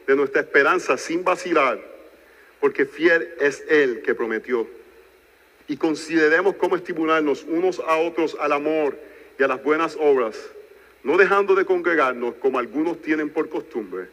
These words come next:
sino exhortándonos unos a otros,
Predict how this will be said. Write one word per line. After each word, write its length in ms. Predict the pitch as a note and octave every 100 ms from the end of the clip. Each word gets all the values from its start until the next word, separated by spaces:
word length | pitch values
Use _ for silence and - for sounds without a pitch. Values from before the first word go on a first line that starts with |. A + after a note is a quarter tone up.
| - _ _ - _
sino 240 | - C#3 C#3
exhortándonos 960 | - C#3 A2+ - D#3+ E3 E3 D#3+ - -
unos 360 | D#3 F3 D#3+ -
a 120 | D#3
otros, 520 | C3 - G2+ - -